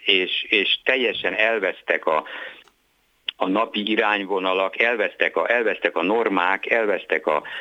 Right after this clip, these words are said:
az, az erkölcsi, ö, szempontok, ö, bármi előfordulhat, bárki kieshet bármikor az ablakon, ö, ez egyébként inkább az elitnek szól, ez nem a átlagpolgároknak, figyelmeztetés nekik,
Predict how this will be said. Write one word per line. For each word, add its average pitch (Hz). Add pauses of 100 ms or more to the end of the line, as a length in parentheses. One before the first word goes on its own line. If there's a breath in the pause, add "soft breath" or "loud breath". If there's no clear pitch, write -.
(300 loud breath)
az, -
az 104
erkölcsi, 92
ö, 85 (200)
szempontok, 117
ö, 113 (680)
bármi 117
előfordulhat, 113
bárki 127
kieshet 92
bármikor 92
az 78
ablakon, 110 (460 loud breath)
ö, 104
ez 101
egyébként 98
inkább 92
az 82
elitnek 82
szól, 80
ez 73
nem 78
a 69 (360)
átlagpolgároknak, 78 (280 loud breath)
figyelmeztetés 85
nekik, 95